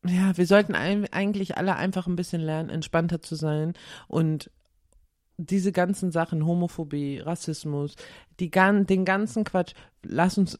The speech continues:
also ich finde, das hört sich jetzt so an wie so eine Predigt, aber dass wir einfach nicht die Augen davor zumachen, weil das wollen diese Menschen. Und ich finde, umso mehr Leute was sagen, umso kleiner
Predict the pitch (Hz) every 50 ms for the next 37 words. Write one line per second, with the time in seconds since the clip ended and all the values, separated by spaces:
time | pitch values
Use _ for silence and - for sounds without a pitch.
0 | _ - 170 160 151 - - - - - - 185 175 175 170 165 - - _ -
1 | 147 139 - 156 151 - - 151 139 151 135 - - - - 165 160 156 147 143
2 | 147 147 147 131 - - - 170 180 175 156 131 120 - - - - 170 160 156
3 | 151 - - - - - - - 147 - 147 - - 160 160 156 147 151 151 -
4 | - 151 147 - - 151 156 156 147 131 127 - - 113 110 - - 131 120 123
5 | 120 131 131 135 127 135 127 135 131 120 139 143 156 160 - - - _ - 147
6 | 147 147 147 147 131 123 110 120 107 113 113 110 120 - - - 120 - _ -
7 | _ _ _ _ _ _ _ - - 151 147 135 - - 143 - - - 165 160
8 | 156 151 151 147 143 - - _ _ _ _ _ _ _ _ _ _ _ _ _
9 | _ _ _ _ _ _ _ _ _ - - 165 165 151 147 147 147 156 165 165
10 | 170 170 160 156 156 151 - - 147 143 147 - - 156 147 147 147 143 139 135
11 | 139 139 - - 156 147 139 - 135 - - - 147 143 139 135 135 - -